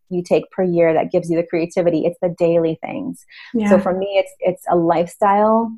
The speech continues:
Speaker 2: Yes.
Speaker 1: It's a mindset more than anything else. It's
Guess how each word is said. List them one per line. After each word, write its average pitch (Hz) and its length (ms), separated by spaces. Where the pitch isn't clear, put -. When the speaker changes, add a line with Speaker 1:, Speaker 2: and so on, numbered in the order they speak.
Speaker 2:
Yes. 202 440
Speaker 1:
It's 403 260
a 185 40
mindset 190 840
more 185 240
than 175 140
anything 180 440
else. 190 300
It's 175 280